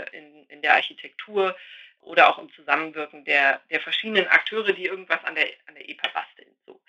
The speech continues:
Und da gucken wir uns eben ganz konkret an, wie kann man das noch vereinfachen, verbessern, um hier auch zu, zu einer schnelleren Entwicklung zu kommen. Also auch mehr Schnelligkeit darin zu haben, wie hier auch sozusagen Komponenten oder, oder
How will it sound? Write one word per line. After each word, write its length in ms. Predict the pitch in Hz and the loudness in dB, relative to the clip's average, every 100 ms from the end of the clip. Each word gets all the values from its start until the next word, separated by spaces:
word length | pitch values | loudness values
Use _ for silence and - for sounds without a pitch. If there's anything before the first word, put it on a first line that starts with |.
| - - - - _ _ - - | -14 -14 -14 -18 _ _ -12 -6
Und 280 | 185 - - _ _ - | -6 -6 -12 _ _ 0
da 200 | - 175 | 6 8
gucken 220 | - 185 | 6 -2
wir 160 | 185 156 | -4 -4
uns 120 | 165 _ | -6 _
eben 260 | 160 160 | -8 0
ganz 180 | 156 156 | 0 0
konkret 340 | - 147 151 - | -2 -4 -2 2
an, 220 | 147 151 | 2 0
wie 420 | 170 185 208 196 - | -10 -10 -6 -6 -6
kann 160 | - 165 | 0 2
man 140 | 165 | 4
das 100 | 160 - | 2 0
noch 140 | 151 | -6
vereinfachen, 840 | - - 180 233 226 175 175 156 - | -4 4 6 6 2 -2 -2 -10 -20
verbessern, 580 | - 170 175 165 160 - - _ _ | -2 0 2 4 2 -2 -20 _ _
um 140 | 165 | -16
hier 540 | 156 180 175 175 170 - | -16 -2 6 8 8 4
auch 200 | - 185 - - | 0 -2 -6 -16
zu, 360 | 202 190 185 - _ | -6 -4 -4 -10 _
zu 100 | 185 | -12
einer 180 | 175 170 | -10 -6
schnelleren 560 | - 214 285 160 160 | 2 4 4 0 -4
Entwicklung 580 | 156 - 165 170 156 156 _ | -6 -6 -6 -6 -16 -18 _
zu 80 | |
kommen. 280 | _ 151 151 | _ -16 -6
Also 260 | - 170 175 | 0 0 2
auch 180 | 175 - - - | -2 -2 -12 -14
mehr 200 | 190 190 | 2 6
Schnelligkeit 600 | 190 190 196 220 - 175 | 6 6 4 4 6 6
darin 300 | 180 180 175 | 6 -2 -8
zu 140 | - 165 | -12 4
haben, 320 | 160 165 170 | 6 6 0
wie 80 | 175 | -8
hier 260 | 175 160 | 2 4
auch 140 | 160 - - - | 4 0 -12 -16
sozusagen 480 | 160 151 160 165 | -2 0 0 -6
Komponenten 640 | - 151 160 156 185 202 175 | -14 -14 -2 6 6 6 -2
oder, 300 | 160 156 - | 2 2 4
oder 260 | 151 151 | 2 0